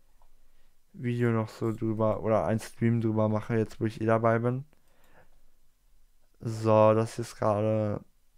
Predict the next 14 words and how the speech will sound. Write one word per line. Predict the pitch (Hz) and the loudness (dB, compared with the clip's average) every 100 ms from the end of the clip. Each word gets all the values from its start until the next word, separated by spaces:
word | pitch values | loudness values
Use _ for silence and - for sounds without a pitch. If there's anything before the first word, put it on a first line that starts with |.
| - - | -20 -12
die, | 113 113 110 | -6 -2 -2
ähm, | 110 110 110 110 - _ - | 0 0 0 -4 -8 _ -12
Umstellung. | 120 123 123 - 131 135 147 151 - - - - - - - - _ - _ | -4 -4 -4 -4 0 0 0 -6 -16 -20 -20 -20 -20 -20 -20 -20 _ -20 _
Aber | 120 135 | -2 0
ich | 135 | -2
bringe | - 135 | -4 -2
hier | 127 | 0
natürlich | 120 120 - 123 - - | 0 -2 -2 -4 -4 0
auch, | 117 117 | 0 2
ähm, | 113 113 113 110 117 - - - - - - - - | -2 -2 -2 -6 -10 -20 -20 -20 -20 -20 -20 -20 -16
generell | - 123 120 117 | -6 0 2 2
noch | 117 | -2
anderen | - 113 113 113 | -6 -2 0 -2
Stuff. | - - 107 - - | -2 -2 -2 -4 -18